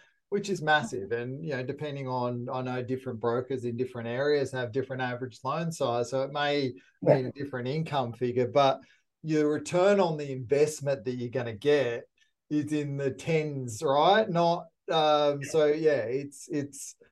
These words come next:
Speaker 1: uh, it, it is an actual no-brainer, right? So if you said, "All right, I could, I'll put the money in the bank and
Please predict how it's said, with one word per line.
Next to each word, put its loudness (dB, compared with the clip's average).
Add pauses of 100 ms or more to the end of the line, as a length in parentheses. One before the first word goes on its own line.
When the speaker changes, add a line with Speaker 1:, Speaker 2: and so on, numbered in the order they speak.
(220)
Speaker 1:
uh, 6
it, 2
it 2
is 2
an 4
actual -4
no-brainer, -2
right? -6
So -8
if -2
you -4
said, -2
"All 2
right, 2
I -2
could, -6
I'll -6
put -12
the -6
money -6
in -6
the -6
bank -4
and -6